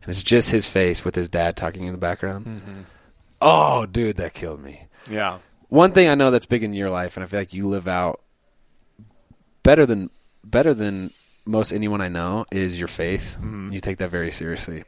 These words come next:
Speaker 1: Why is that important to you, and, and why is it important to you that you share that in whatever sense that you do?
Speaker 2: Yeah, I mean, I think, I think first and foremost, like, that's what we're called to do, is to share our faith.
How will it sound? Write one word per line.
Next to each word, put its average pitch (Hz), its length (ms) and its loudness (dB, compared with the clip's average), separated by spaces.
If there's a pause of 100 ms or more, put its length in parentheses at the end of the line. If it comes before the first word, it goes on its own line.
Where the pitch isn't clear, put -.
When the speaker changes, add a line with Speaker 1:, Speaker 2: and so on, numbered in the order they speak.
(600)
Speaker 1:
Why 101 480 4
is 95 360 2
that 92 120 -2
important 87 380 -4
to 87 100 -10
you, 85 200 -6
and, 82 220 -10
and 92 120 -10
why 92 140 2
is 92 60 -4
it 92 60 -6
important 90 320 -4
to 90 60 -6
you 87 160 -6
that 87 240 -6
you 82 260 -8 (680)
share 90 420 -2
that 78 320 -2
in 80 180 -12
whatever 80 260 -6
sense - 260 -8
that 60 60 -12
you 60 60 -14
do? - 160 -12 (300)
Speaker 2:
Yeah, 151 260 4
I 139 40 4
mean, 135 140 0
I 131 120 2
think, 156 420 0 (380)
I 113 360 -2
think 131 400 -4
first - 560 -2
and 104 160 -12
foremost, 110 600 0
like, 98 200 -2
that's 104 360 0
what 101 160 0
we're 92 120 -2
called 98 380 0
to 92 100 -6
do, 95 260 0
is 87 140 -6
to 92 80 -6
share 95 340 0
our 82 100 -2
faith. 82 500 -2